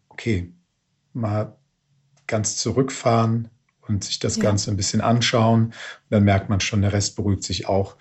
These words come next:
Speaker 1: so ein bisschen mit. Also wirklich dieses entspannt bleiben und gucken, sind diese Ängste und der Stress jetzt wirklich angebracht oder gibt's auch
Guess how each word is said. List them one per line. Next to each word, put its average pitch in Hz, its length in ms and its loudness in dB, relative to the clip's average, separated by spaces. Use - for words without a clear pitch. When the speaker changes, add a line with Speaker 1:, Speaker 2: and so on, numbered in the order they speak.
Speaker 1:
so - 180 -4
ein 92 60 4
bisschen 95 300 0
mit. 92 160 2
Also 98 160 0
wirklich 101 180 2
dieses 98 240 -4
entspannt 104 560 0
bleiben 98 500 0
und 98 260 -4
gucken, 110 580 -2
sind 104 360 -2
diese 98 480 0
Ängste 101 760 2
und 117 200 -2
der 117 80 2
Stress - 400 -4
jetzt 104 320 -6
wirklich 110 680 4
angebracht 98 840 2
oder 92 220 2
gibt's - 260 -6
auch 113 300 0